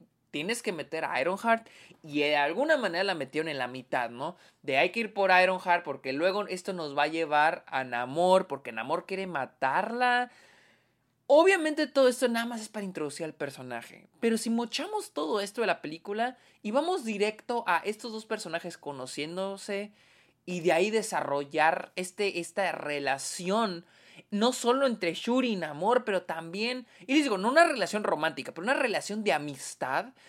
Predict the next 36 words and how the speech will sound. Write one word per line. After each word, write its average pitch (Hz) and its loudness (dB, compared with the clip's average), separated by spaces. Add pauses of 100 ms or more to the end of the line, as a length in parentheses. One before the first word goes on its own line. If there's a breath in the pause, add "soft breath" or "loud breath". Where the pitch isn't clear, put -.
(260 loud breath)
y 220 0
desarrollarla, 220 2
y 277 -6
tal 415 -4
vez 440 4
sí 339 0
hay 339 2
un 330 2
conflicto, 220 -4
una 214 2
ruptura 196 -2
entre 156 -2
amb-, 156 -4
ambos 165 -6
personajes, 143 -6 (280 loud breath)
pero 294 -2
no 349 0
solo 381 0
es 359 2
la 339 4
relación 240 0
entre 233 -6
esos 220 -8
dos 214 -6
personajes, 214 -8
pero 180 -6
la 160 0
relación 156 -6
entre 190 -8
Wakanda 190 -2
y 170 -4
el 127 -6
reino 175 0
de 139 -2
Namor, 131 -6
perdón, 143 -6